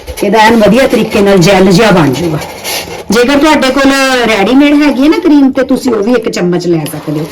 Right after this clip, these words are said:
ਠੀਕ ਹੈ। ਆਹ ਦੇਖੋ, ਇਹਨੂੰ ਗ੍ਰਾਈਂਡ ਕਰ ਲੈਂਦੇ ਹਾਂ ਵਧੀਆ ਤਰੀਕੇ ਨਾਲ। ਤੇ ਲਓ ਜੀ, ਆਹ ਦੇਖੋ ਜੀ, ਹੁਣ ਆਪਾਂ ਗ੍ਰਾਈਂਡ ਕਰ ਲਿਆ, ਠੀਕ ਹੈ। ਤੇ ਹੁਣ ਆਪਾਂ ਇਹਦੇ ਵਿੱਚ ਹੀ ਆਪਾਂ ਗਰਮ ਗਰਮ ਤੇਲ 'ਚ ਇਹਨੂੰ ਪਾ ਦਾਂਗੇ, ਠੀਕ ਹੈ।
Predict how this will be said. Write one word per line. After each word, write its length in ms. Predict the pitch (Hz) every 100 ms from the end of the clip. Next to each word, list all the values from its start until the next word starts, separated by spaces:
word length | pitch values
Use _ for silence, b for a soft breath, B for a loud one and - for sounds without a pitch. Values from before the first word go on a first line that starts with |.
| - - -
ਠੀਕ 120 | - 277
ਹੈ। 120 | 277
ਆਹ 100 | 190 156
ਦੇਖੋ, 280 | 135 - - - - - - - - - - - - - - - - - - - - - - - - - - - -
ਇਹਨੂੰ 180 | 202 190
ਗ੍ਰਾਈਂਡ 360 | 175 160 156
ਕਰ 180 | 147 139
ਲੈਂਦੇ 280 | 131 139 160
ਹਾਂ 60 | 156
ਵਧੀਆ 260 | 151 165
ਤਰੀਕੇ 340 | 165 151 - 135
ਨਾਲ। 100 | 131 - - - - - - _ _ _ - -
ਤੇ 80 | 269
ਲਓ 300 | 254 240 190
ਜੀ, 160 | 175 202
ਆਹ 180 | 180 220
ਦੇਖੋ 260 | 196 -
ਜੀ, 140 | 214 220
ਹੁਣ 160 | 233
ਆਪਾਂ 240 | 202 - 208
ਗ੍ਰਾਈਂਡ 400 | 170 190 170 202
ਕਰ 220 | 226 180
ਲਿਆ, 180 | 190 214
ਠੀਕ 220 | 226 -
ਹੈ। 100 | 392 B B B -
ਤੇ 80 | 226
ਹੁਣ 200 | 247 240
ਆਪਾਂ 220 | 240 269
ਇਹਦੇ 280 | 277 302 359
ਵਿੱਚ 260 | 320 -
ਹੀ 100 | 247
ਆਪਾਂ 200 | 220 240
ਗਰਮ 340 | 208 226 247 233
ਗਰਮ 240 | 226 208
ਤੇਲ 280 | 196 185 180
'ਚ 80 | 170
ਇਹਨੂੰ 200 | 170 175
ਪਾ 180 | 170
ਦਾਂਗੇ, 280 | - 135 151
ਠੀਕ 180 | 165
ਹੈ। 60 | 202